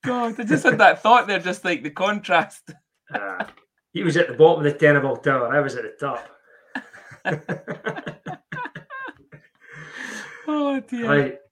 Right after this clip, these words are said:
Speaker 2: enough of the
Speaker 1: Sorry.
Speaker 2: hilarity. Game faces,
Speaker 1: Unprofessional there.
Speaker 2: uh, game faces on, right?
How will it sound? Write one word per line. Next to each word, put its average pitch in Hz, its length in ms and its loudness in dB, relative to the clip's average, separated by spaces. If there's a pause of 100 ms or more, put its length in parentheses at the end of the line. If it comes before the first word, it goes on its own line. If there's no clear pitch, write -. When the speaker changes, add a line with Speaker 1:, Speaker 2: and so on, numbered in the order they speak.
(160)
Speaker 2:
enough 151 280 0
of 160 80 2
the 151 80 8
Speaker 1:
Sorry. 170 160 4
Speaker 2:
hilarity. 147 440 2 (340)
Game 185 240 6
faces, 160 360 6
Speaker 1:
Unprofessional 165 240 2
there. 170 300 2 (560)
Speaker 2:
uh, 113 140 6
game 208 240 6
faces 175 360 2
on, 151 280 2
right? 147 300 2